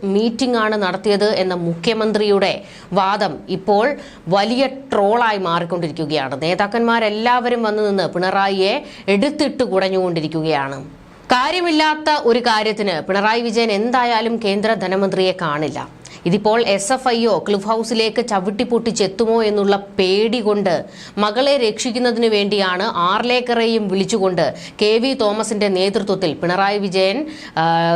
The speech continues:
കേരള ഹൗസിൽ, ആ, ധനമന്ത്രിയെ കണ്ടത് എന്നുള്ള ആരോപണങ്ങൾ ഇപ്പോൾ ശക്തമായി ഉയരുകയാണ്. എൻ കെ പ്രേമചന്ദ്രൻ എം പി പിണറായി വിജയന്റെ മൂട്ടിലാണിപ്പോൾ പൊട്ടിച്ചിരിക്കുന്നത്.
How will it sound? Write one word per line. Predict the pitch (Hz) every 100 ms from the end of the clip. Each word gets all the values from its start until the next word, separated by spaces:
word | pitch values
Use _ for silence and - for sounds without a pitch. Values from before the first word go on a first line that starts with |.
| 170 - -
കേരള | 214 233 262
ഹൗസിൽ, | 269 233 214 202 190 147 - - - - - -
ആ, | - 175
ധനമന്ത്രിയെ | 175 185 226 247 240 233 233 226 -
കണ്ടത് | 196 208 226 233
എന്നുള്ള | 233 190 202 196 196 208
ആരോപണങ്ങൾ | 165 180 214 214 214 208 190
ഇപ്പോൾ | 190 185
ശക്തമായി | 175 202 - - 214 202 190 190
ഉയരുകയാണ്. | 165 170 160 160 127 123 139 - - - - - - - -
എൻ | 202 202
കെ | 240 247
പ്രേമചന്ദ്രൻ | 214 214 254 254 254 226 240 240
എം | 196 208 202
പി | 185 - - - -
പിണറായി | 185 202 220 226
വിജയന്റെ | 214 220 214
മൂട്ടിലാണിപ്പോൾ | 202 190 214 233 247 214 190 180 180
പൊട്ടിച്ചിരിക്കുന്നത്. | 170 160 170 - 147 151 139 131